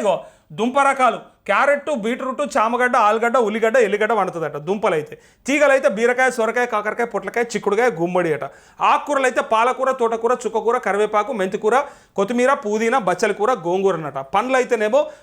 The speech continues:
బొప్పాయి, దానిమ్మ, సపోటా, అంజీరు, బత్తాయి, స్ట్రాటజీ, ఆ, సారీ, స్ట్రాబెర్రీ, అరటి, నిమ్మ, ద్రాక్ష. పూలైతేనేమో గులాబీ, బంతి, చామంతి, లిల్లీ, మందారం, మల్లెలు, జాజి రకాలు.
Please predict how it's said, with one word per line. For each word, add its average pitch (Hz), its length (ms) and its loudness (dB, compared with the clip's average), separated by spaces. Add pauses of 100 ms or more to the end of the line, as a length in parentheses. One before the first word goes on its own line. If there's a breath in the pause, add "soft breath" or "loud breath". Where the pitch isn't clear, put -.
బొప్పాయి, 208 380 2
దానిమ్మ, 226 360 0
సపోటా, 220 380 -2
అంజీరు, 202 400 -2
బత్తాయి, 208 340 -2
స్ట్రాటజీ, 202 520 -4 (300 soft breath)
ఆ, 202 40 2
సారీ, 190 240 -2
స్ట్రాబెర్రీ, 220 520 0 (120)
అరటి, 202 360 -2
నిమ్మ, 208 280 -2
ద్రాక్ష. 170 400 -2 (560 loud breath)
పూలైతేనేమో 277 520 2
గులాబీ, 233 360 2
బంతి, 208 400 -4
చామంతి, 220 320 -2
లిల్లీ, 208 240 -4
మందారం, 196 460 -2
మల్లెలు, 185 260 -2
జాజి 175 300 0
రకాలు. 151 320 -6